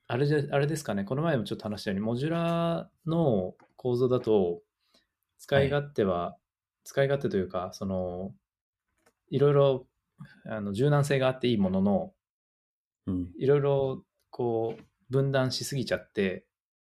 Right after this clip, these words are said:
Speaker 2: はいはい。
Speaker 1: コンポーザビリティが消えちゃうというか、せっかく
Speaker 2: うん。
Speaker 1: Aで用意したものを
Speaker 2: はい。
Speaker 1: B上で使えないみたいに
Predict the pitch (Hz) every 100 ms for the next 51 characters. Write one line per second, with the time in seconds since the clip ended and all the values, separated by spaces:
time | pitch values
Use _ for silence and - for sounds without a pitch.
0 | _ _ _ _ _ _ 101 87 - 127
1 | 120 131 117 120 113 117 104 101 87 82
2 | 85 - - 92 90 90 87 - - 87
3 | - _ - - 120 135 123 95 90 90
4 | 85 85 - 131 110 98 92 90 - 90
5 | 87 92 101 95 87 - _ _ _ _
6 | 120 113 110 104 98 98 - 110 107 95
7 | - -